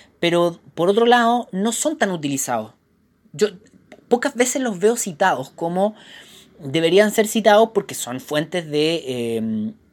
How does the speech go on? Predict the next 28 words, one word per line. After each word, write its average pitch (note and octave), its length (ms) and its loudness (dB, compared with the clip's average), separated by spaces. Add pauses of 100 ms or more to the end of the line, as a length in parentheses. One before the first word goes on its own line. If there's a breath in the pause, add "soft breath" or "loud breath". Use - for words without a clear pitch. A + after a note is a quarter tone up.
(140)
son G#3 240 0
primera G#3 280 0
fuente, B3+ 380 -4
digamos, G#2+ 460 -8
son, F#3 520 -4 (440 loud breath)
son, F#3 760 -4
son F3+ 200 -6
fuentes G#3 400 -2
de F#3 80 -2
primer F#3 300 0
orden. C#3 400 -2 (340)
Insisto, E3 440 -4
son G#3 240 0
documentos G3+ 480 0
desclasificados F#3+ 600 0
de G3+ 100 -2
la D#3 100 -6
cia, - 400 -4 (120)
donde D3 260 -2
ellos G3 180 2
describen G#3+ 680 0 (460 loud breath)
cómo G#3+ 380 4
operaban A3 500 2
en D#3 140 -8
distintos F#3 340 -10
países G3 340 -2
del F3+ 140 -6
mundo. A#2 340 -8